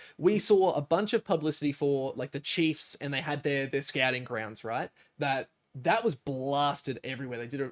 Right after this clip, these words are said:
I, I think personally they did a really good job of marketing that. Um, but for other teams, I didn't really see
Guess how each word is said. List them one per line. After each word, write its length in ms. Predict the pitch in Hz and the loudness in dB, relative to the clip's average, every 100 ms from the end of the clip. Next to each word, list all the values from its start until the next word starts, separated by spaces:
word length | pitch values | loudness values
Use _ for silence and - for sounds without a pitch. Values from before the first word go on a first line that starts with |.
| - | -4
I, 220 | 135 135 | -4 -4
I 40 | |
think 260 | - 180 156 | 2 2 4
personally 320 | 147 147 131 | 2 2 -2
they 80 | 127 | -2
did 80 | 120 | -2
a 20 | |
really 180 | 143 165 | 0 2
good 140 | 151 | 0
job 220 | 135 131 | 0 -2
of 80 | 123 | -4
marketing 460 | 123 120 135 135 123 | -6 -6 -4 -6 -6
that. 260 | 110 - - - - | -10 -12 -16 -20 -6
Um, 320 | 147 151 147 - | -2 -2 -4 -2
but 100 | 175 | 2
for 60 | 196 | 2
other 280 | 190 220 247 | 4 2 2
teams, 640 | - 170 170 123 120 - - | -2 -2 0 -2 -6 -10 -4
I 100 | 139 | -4
didn't 460 | 131 156 214 156 | 0 0 0 -4
really 260 | 143 143 139 | -2 0 -2
see 560 | - - 131 127 123 | -4 -4 -4 -4 -8